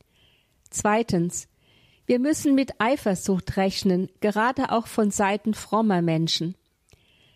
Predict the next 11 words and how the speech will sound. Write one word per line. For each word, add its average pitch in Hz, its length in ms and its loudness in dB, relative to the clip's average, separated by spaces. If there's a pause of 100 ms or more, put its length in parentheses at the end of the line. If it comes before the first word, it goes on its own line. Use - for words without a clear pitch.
(380)
Das 240 280 0
soll 269 180 2
uns 262 140 -2
aber 226 320 0
nicht 269 340 0
einschüchtern 208 760 0
und - 220 -2
auch 214 260 0
nicht 285 260 0
dazu 226 300 0
verführen, 220 760 0